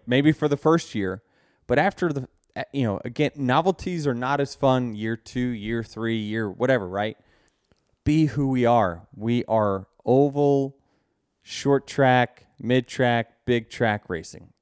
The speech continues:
That's what we are. That's who we've always been. And I think you just, it just loses its luster when we start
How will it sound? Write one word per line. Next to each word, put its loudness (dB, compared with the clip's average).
That's -2
what 0
we 0
are. 2
That's -10
who -10
we've -10
always 6
been. 0
And -4
I 0
think -4
you -6
just, -6
it -8
just -10
loses 2
its -6
luster -2
when -6
we -4
start -2